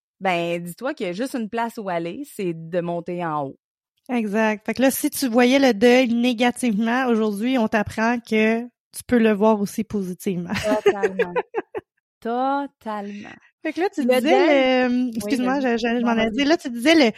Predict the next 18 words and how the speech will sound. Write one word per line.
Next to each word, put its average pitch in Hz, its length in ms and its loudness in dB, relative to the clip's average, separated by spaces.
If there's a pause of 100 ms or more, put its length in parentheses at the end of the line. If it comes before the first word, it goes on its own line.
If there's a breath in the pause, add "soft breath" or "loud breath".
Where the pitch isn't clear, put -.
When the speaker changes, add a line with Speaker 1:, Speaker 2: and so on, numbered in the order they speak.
(280 loud breath)
Speaker 2:
on 240 120 2
passait, 254 400 2
on 233 320 0
commençait 247 500 0
notre 226 220 -4
étape 254 300 -2 (220)
de 208 160 -2
deuil 254 320 2
dans 208 200 2
le 202 220 -2
déni, 226 480 2
mais 208 180 -2
ça 214 160 -6
serait - 180 -6
quoi 254 240 -2
la 202 160 0
prochaine 196 440 -8
étape 240 320 -6